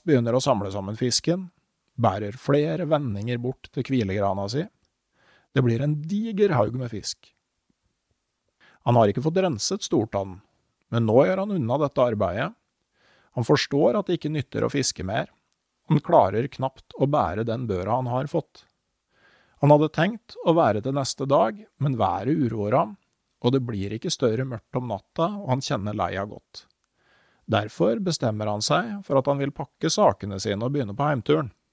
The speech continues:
Klokka er blitt seks. Fisken har han i en striesekk i ryggsekken.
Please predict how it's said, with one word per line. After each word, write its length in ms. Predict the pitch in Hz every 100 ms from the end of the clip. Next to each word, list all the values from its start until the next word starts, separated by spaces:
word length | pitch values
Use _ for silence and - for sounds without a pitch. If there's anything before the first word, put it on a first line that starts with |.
| _ _ _ _ _ _ _
Klokka 320 | - 123 95
er 80 | 92
blitt 200 | 98 -
seks. 500 | - 185 - - - _ _ _ _
Fisken 720 | - 104 - - - 214 202 -
har 160 | 98
han 160 | 92 101
i 40 |
en 80 | 104
striesekk 720 | - 127 107 80 95 139 - 143
i 60 |
ryggsekken. 540 | 127 95 90 - 175